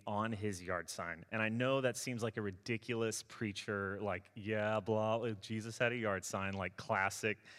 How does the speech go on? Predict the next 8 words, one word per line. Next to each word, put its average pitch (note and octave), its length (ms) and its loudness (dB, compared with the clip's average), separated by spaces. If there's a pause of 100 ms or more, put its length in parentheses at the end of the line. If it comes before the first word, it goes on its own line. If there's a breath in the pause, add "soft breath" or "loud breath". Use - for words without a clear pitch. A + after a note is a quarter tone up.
(440 loud breath)
sermon C#3 400 6
setup. G#2+ 560 6
But C3+ 200 6
actually, A#2 760 -2 (460 soft breath)
Jesus F3 520 0
is C3 240 0
asked A2+ 380 0
this A2 280 0